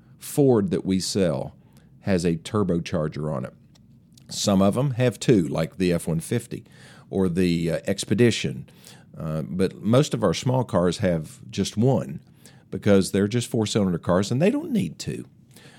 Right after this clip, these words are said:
But they do make a huge difference in power. You can get it. That's how they get a, a one-liter three-cylinder engine to have as much power as a four-cylinder or some V sixes.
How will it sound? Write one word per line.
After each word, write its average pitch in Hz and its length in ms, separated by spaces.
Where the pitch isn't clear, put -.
But 113 120
they 123 100
do 185 180
make 131 180
a 92 60
huge 147 540
difference 104 400
in 85 100
power. 82 300
You 92 120
can 107 160
get 104 160
it. - 160
That's 220 180
how 311 140
they 202 160
get 127 320
a, 95 280
a 98 100
one-liter 131 680
three-cylinder 117 760
engine 87 540
to 113 80
have 117 240
as 98 100
much 107 220
power 101 480
as 87 360
a 80 340
four-cylinder 98 720
or 104 200
some 117 320
V 113 160
sixes. - 640